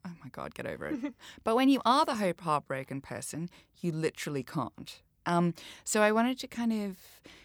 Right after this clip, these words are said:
Speaker 1: create that feeling in the reader where they could remember the ups and the downs and the wishing he'd come back and the hating and the,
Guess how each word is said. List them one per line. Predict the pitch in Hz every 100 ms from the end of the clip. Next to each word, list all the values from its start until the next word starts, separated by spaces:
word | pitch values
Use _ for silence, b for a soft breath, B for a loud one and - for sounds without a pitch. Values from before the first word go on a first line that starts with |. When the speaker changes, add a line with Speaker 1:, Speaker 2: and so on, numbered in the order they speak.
| B -
Speaker 1:
create | - 196 190 185 185 - - _ -
that | 175 156
feeling | - - 254 240 175
in | 156
the | 147
reader | 143 143 147
where | 151
they | 160 160
could | 160 160
remember | 160 170 196 175 147
the | 147 -
ups | 165 165 - 156
and | 151
the |
downs | 143 170 147 143 160
and | 151
the |
wishing | 151 190 180 170 165
he'd | 165 143
come | 160 151
back | 170 139 143 147
and | 143
the |
hating | 147 175 170 - 170 165
and | 151
the, | 147